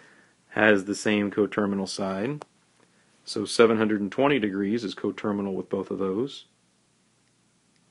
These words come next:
What if I go again? What if I go three revolutions? So one, two,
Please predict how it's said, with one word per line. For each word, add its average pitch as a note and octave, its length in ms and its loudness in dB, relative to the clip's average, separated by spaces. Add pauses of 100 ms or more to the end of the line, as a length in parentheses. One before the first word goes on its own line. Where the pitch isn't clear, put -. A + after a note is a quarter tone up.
(1900)
What B2 100 4
if B2+ 80 -2
I C3+ 80 10
go C#3 160 10
again? C3 240 6
What A2+ 100 6
if B2+ 80 4
I B2 60 8
go B2 100 6
three B2+ 260 4
revolutions? G2+ 840 2
So G2 220 -4
one, B2+ 480 2 (760)
two, C3 480 4